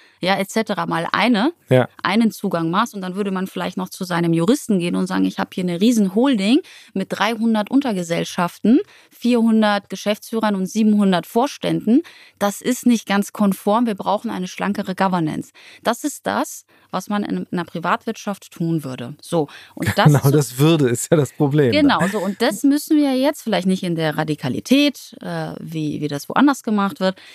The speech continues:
Speaker 1: jetzt sequenziell in diese Branche reinbringen. So, und wir müssen an unseren Vertriebseffizienzen arbeiten, sind wir doch ganz ehrlich, wir brauchen nicht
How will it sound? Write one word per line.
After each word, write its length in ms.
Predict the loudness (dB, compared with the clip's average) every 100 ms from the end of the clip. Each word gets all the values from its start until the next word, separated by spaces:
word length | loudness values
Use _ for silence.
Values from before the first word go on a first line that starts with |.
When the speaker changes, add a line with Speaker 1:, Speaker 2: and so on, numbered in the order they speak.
| -16 -2
Speaker 1:
jetzt 300 | -2 -2 -8
sequenziell 640 | -6 -6 -6 -10 -6 -6
in 80 | -6
diese 220 | -8 -10
Branche 340 | -6 -4 -4 -2
reinbringen. 600 | -2 0 -2 -4 -6 -6
So, 160 | -2 -2
und 240 | 0 0
wir 120 | 4
müssen 280 | 4 4 2
an 120 | 2
unseren 260 | 2 2 0
Vertriebseffizienzen 1080 | -2 -2 -2 0 -4 -6 -6 -2 -2 -2
arbeiten, 560 | -2 -2 -2 -2 0 -2
sind 180 | -2 -4
wir 60 | -4
doch 120 | -4
ganz 220 | -4 -4
ehrlich, 380 | -2 -2 -2 -4
wir 60 | -4
brauchen 260 | -4 -2
nicht 320 | 0 -2 -6